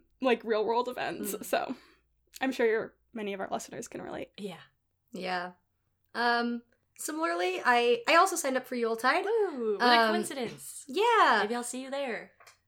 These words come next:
Speaker 3: You will.
Speaker 2: Oh.
Speaker 3: <laughs> Well, you will if, okay, I signed up for Yuletide to both receive and to write for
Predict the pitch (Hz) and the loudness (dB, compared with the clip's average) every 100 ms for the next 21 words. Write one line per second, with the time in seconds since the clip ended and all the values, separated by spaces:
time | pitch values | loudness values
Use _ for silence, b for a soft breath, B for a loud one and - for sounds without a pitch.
0 | _ _ - 233 262 403 415 226 185 - | _ _ -6 -4 2 4 4 4 0 -8
1 | _ 277 453 269 - - - 349 339 - | _ -4 -2 -2 -4 2 6 6 4 -4
2 | - - 330 370 381 294 359 370 440 403 | -10 2 10 12 10 6 4 6 6 4
3 | 330 320 - b b - 302 285 240 - | 2 -2 -6 b b -2 0 4 2 2
4 | - 294 320 339 370 359 285 277 269 240 | 2 2 4 2 0 -4 -4 -2 0 0
5 | 214 202 226 240 247 - 233 247 269 285 | 0 -2 2 2 2 -2 -2 -2 -2 -4
6 | 294 247 _ - 277 302 269 - 269 226 | -6 -10 _ -2 0 0 -2 -4 -6 -2
7 | 247 - - 233 220 202 | 0 0 0 0 2 0